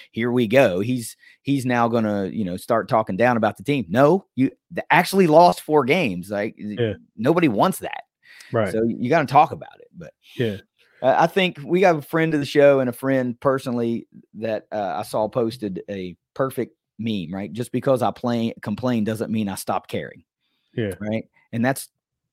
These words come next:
Speaker 1: pretty accurately
Speaker 2: A lot,
Speaker 1: encapsulates
Speaker 2: a lot of
Speaker 1: it.
Speaker 2: people complain because they care, but they
Speaker 1: Yeah.
Speaker 2: do it in a constructive manner and a, "I will always be here," not, you know, it, some of it almost seems like you're wanting failure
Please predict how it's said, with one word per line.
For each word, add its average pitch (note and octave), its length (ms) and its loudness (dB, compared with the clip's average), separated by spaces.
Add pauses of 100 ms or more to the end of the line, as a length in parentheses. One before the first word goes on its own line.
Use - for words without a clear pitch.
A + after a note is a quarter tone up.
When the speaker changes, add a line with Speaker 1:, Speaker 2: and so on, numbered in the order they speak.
(120)
Speaker 1:
pretty E4 200 0
accurately E3 380 6
Speaker 2:
A - 20 10
lot, A2+ 140 0
Speaker 1:
encapsulates A#2 260 -6
Speaker 2:
a D3 40 8
lot E3+ 260 8
of F3 60 2
Speaker 1:
it. - 20 -12
Speaker 2:
people D#3 280 8
complain C#3 600 4
because B2+ 400 4
they G#2+ 180 0
care, G2 380 -2
but B2+ 160 -2
they B2+ 100 2
Speaker 1:
Yeah. A#2+ 80 2
Speaker 2:
do G3 200 10
it C3+ 200 6 (400)
in D3+ 140 4
a C3 100 6
constructive C#3 680 0
manner G#2+ 640 -2
and B2 280 -2
a, A2 400 -2
"I C#3 160 4
will C3+ 140 4
always C3+ 420 2
be C#3 240 2
here," A2 320 -2
not, C3 320 -4 (840)
you D3+ 140 0
know, A#2+ 200 0
it, D3 300 -6
some G#3+ 300 2
of F#3+ 140 6
it D3 140 4
almost E3 500 2
seems D#3 320 -2
like D3 260 -2
you're B2+ 160 -2
wanting C3+ 720 -2 (640)
failure F#3 540 2